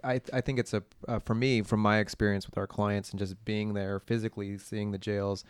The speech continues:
I think it's a resource issue. It's the, it's a bandwidth issue, just the sheer number of individuals there with drug issues. Um, and then oftentimes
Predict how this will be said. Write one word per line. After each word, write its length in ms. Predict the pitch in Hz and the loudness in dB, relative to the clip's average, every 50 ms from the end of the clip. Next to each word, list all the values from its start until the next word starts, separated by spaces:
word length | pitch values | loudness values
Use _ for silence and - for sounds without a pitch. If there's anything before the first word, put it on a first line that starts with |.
| - - - - - - - | -20 -20 -20 -20 -14 -4 -2
I 80 | 101 | -2
think 220 | 98 - 107 101 98 | 0 2 2 2 2
it's 140 | - - | 2 4
a 60 | 98 92 | 4 4
resource 560 | 95 101 101 - - 101 98 98 95 - - - | 6 6 4 4 2 0 0 0 -2 -4 -2 -2
issue. 460 | 104 98 - - 101 98 95 95 95 | -4 -4 -2 -2 -2 0 0 0 0
It's 140 | 92 - - | -2 -4 -4
the, 180 | - 104 98 - | -6 -6 -4 -4
it's 140 | - 104 - | -6 -4 -4
a 60 | 104 | -2
bandwidth 440 | 92 101 101 101 101 101 98 95 - | -2 0 0 0 2 2 2 0 2
issue, 400 | - 98 98 - - 98 95 92 92 | 0 -2 -2 0 0 2 2 2 0
just 220 | 98 95 92 - - | -2 -4 -4 -2 -2
the 180 | 98 98 98 - - | -2 -2 -4 -8 -10
sheer 300 | 113 - - 123 110 98 | -10 -6 0 0 0 0
number 400 | 95 95 98 98 101 98 95 95 | 0 -2 -2 0 2 2 4 4
of 280 | 92 90 90 104 - 135 | 2 2 -2 -6 -12 -10
individuals 800 | 135 127 110 101 98 90 95 98 - - 95 95 92 92 95 | -6 -4 0 0 0 2 0 0 0 0 -2 -2 -2 -4 -4
there 320 | 92 98 95 92 92 92 90 | -2 -2 0 0 -2 -2 -2
with 160 | 92 92 - _ - _ | -4 -4 -6 _ -20 _
drug 340 | - - 101 98 95 95 98 | -2 0 2 2 2 0 -2
issues. 640 | 101 98 - - - 95 95 92 90 - - - _ _ - _ - - - _ _ _ - - - | -4 -4 -4 -4 -4 -2 -2 -2 -4 -6 -10 -14 _ _ -20 _ -20 -20 -20 _ _ _ -14 -4 -2
Um, 160 | 101 95 98 | 0 0 2
and 120 | 95 95 | 2 2
then 140 | 98 98 98 | 2 0 0
oftentimes 1000 | 104 104 104 104 101 - 107 101 98 95 - 101 98 98 95 95 95 90 - | 2 4 4 4 4 2 -2 -4 -2 -2 0 0 2 2 0 -2 -4 -6 -8